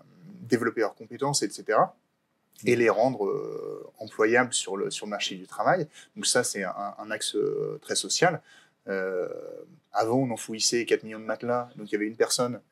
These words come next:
qui mettait ça dans un trou. Là, on est soixante-quinze chez nous,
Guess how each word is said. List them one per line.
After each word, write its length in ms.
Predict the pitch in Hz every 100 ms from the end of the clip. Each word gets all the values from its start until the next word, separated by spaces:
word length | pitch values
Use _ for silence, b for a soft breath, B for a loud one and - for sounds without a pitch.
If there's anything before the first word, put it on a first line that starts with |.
| 104
qui 160 | - 104
mettait 280 | 104 101 107
ça 160 | - 104
dans 160 | 107
un 60 | 101
trou. 320 | - 156 170 B B -
Là, 120 | 113
on 100 | 120
est 180 | 104 101
soixante-quinze 720 | - 107 104 104 123 117 107
chez 200 | 104 104
nous, 260 | 131 165